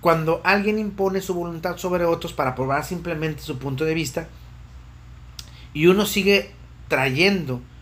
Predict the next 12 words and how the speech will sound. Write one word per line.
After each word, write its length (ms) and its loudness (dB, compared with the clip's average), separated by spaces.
a 100 -2
la 140 0
vista 280 -2
resentimientos 840 -4
pasados, 600 0
o 100 -2
sea, 200 0
recordándolos, 800 0
o 140 -4
que 100 -2
son 200 -4
cabezaduras, 760 2